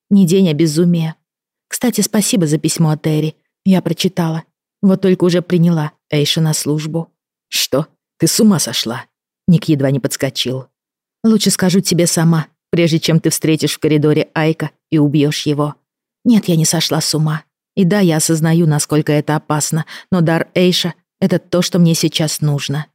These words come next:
«Ты понимаешь, что он может стоить тебе трона?» — угрюмо поинтересовался Ник. «Понимаю. Но при нынешних обстоятельствах мой трон — это нечто настолько иллюзорное, тебе ли не знать?»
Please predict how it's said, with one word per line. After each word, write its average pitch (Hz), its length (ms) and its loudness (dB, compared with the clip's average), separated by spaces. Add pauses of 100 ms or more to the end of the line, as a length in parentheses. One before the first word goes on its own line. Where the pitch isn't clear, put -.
(640)
«Ты 139 100 -2
понимаешь, 135 680 -2 (120)
что - 220 -4
он 127 100 0
может 127 260 -2
стоить 135 360 -2
тебе 135 240 -2
трона?» — 131 480 -6 (500)
угрюмо 135 360 0
поинтересовался 131 840 -2
Ник. 135 380 -8 (600)
«Понимаю. 156 460 2 (480)
Но 202 80 2
при 196 160 2
нынешних 180 440 2
обстоятельствах 170 840 -2 (180)
мой 175 160 2
трон — 170 440 0
это 185 180 0
нечто 170 420 0 (100)
настолько 170 500 2
иллюзорное, 170 680 2 (260)
тебе 170 300 0
ли 185 100 2
не 160 120 2
знать?» 160 460 -6